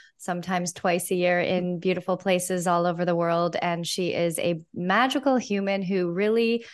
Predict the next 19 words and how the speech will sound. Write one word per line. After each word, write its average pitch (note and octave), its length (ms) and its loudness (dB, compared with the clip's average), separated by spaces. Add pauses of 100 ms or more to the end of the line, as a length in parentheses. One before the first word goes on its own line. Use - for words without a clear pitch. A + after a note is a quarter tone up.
(460)
embodies G#3 840 2
everything G3+ 440 -2
Catherine F3+ 420 -4
and F3 120 -4
I E3 180 -2
teach - 640 -4
every D#3+ 240 2
week D#3 240 0
on E3 160 -2
The D#3+ 80 -2
New D3+ 140 -4
Truth. - 380 -4
And F3+ 100 -2
that's - 240 0
why F3+ 120 2
we E3+ 80 0
wanted E3 340 -2
to F3+ 100 -4
have E3 500 -2